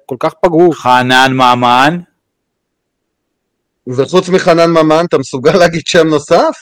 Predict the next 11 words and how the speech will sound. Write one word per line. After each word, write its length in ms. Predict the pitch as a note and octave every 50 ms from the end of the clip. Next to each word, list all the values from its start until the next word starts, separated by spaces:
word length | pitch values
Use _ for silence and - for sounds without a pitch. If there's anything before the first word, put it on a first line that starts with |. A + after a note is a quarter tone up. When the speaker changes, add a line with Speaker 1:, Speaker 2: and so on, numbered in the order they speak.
| - _ _ _ _ _ _ _ -
Speaker 3:
יש 260 | G#2+ A#2+ D3 F#3+ -
לך 80 | - E4 A#3
כזה? 220 | D#4+ D#4+ C4+ D#4+ E4 D4
Speaker 2:
כן, 140 | G3+ F3 A3 G#3+
כן, 260 | - A3+ G3+ E3+ C3 A2 G#2+ G#2+ _ _ _ _ _ _
היו, 380 | G#2 A2+ B2+ D3+ F#3 F3 B2+ G2+
בטח. 220 | G2+ B2+ C3+ - C#3
Speaker 3:
מי? 240 | D#3 E3 E3+ E3+ F3+ F3 _ _ _ _ _ _ _ _ _ _ _ _ _ _ _ _ _ _ A2
Speaker 2:
רגע, 200 | B2+ C#3 A#2+ G#2
תן 200 | - A2 A2 B2+
לחשוב. 340 | C3+ - - B2+ G#2+ F#2